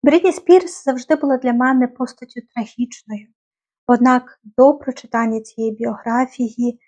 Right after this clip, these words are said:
я хибно вважала її жертвою ранньої слави. Я вважала, що вона така собі золота дівчинка, яка просто не витримала всієї цієї публіки, уваги, грошей, яка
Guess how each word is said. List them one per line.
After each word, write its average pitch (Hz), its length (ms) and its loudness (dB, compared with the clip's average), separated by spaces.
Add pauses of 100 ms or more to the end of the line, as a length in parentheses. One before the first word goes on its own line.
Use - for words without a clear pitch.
(340)
я 302 180 4
хибно 285 540 0 (120)
вважала 247 540 2
її 233 680 -6 (320)
жертвою 262 440 0
ранньої 247 460 2
слави. 262 720 -6 (460)
Я 320 60 6
вважала, 339 340 6
що 302 400 0
вона 269 480 -2
така 247 240 -6
собі 240 540 -8
золота 240 400 -2
дівчинка, 262 600 -4
яка 233 320 -6
просто 254 600 -6 (500)
не 381 80 4
витримала 220 640 -2
всієї 233 240 -8
цієї 233 260 -10 (100)
публіки, 240 580 0
уваги, 247 800 0
грошей, 254 640 -6 (460)
яка 247 640 4